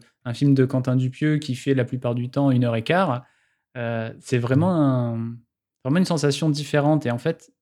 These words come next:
Speaker 1: même, j'ai l'impression que le rythme de l'œuvre est, est vraiment, euh, à relier à sa durée. C'est-à-dire, il y aura pas forcément le même, euh, le même parti pris narratif quand tu as un truc qui fait, un film qui fait une heure et quart par rapport à un film qui fait trois heures. Et ça, ça se recoupe avec ce que disait lui-même Quentin Dupieux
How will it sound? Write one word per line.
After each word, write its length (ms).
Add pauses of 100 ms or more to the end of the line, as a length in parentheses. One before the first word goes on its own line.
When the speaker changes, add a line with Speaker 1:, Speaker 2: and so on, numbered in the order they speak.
(100)
Speaker 1:
même, 200
j'ai 80
l'impression 280
que 120
le 100
rythme 420
de 120
l'œuvre 360
est, 540 (540)
est 60
vraiment, 440
euh, 300 (520)
à 100
relier 600
à 100
sa 160
durée. 360
C'est-à-dire, 320
il 60
y 40
aura 160
pas 280
forcément 460
le 120
même, 240
euh, 180
le 800
même 160
parti 320
pris 180
narratif 760
quand 120
tu 200
as 180
un 80
truc 220
qui 100
fait, 440
un 100
film 180
qui 100
fait 140
une 140
heure 100
et 80
quart 240
par 100
rapport 180
à 40
un 60
film 160
qui 120
fait 120
trois 260
heures. 160 (320)
Et 40
ça, 120
ça 160
se 80
recoupe 300
avec 220
ce 80
que 100
disait 320
lui-même 340
Quentin 260
Dupieux 480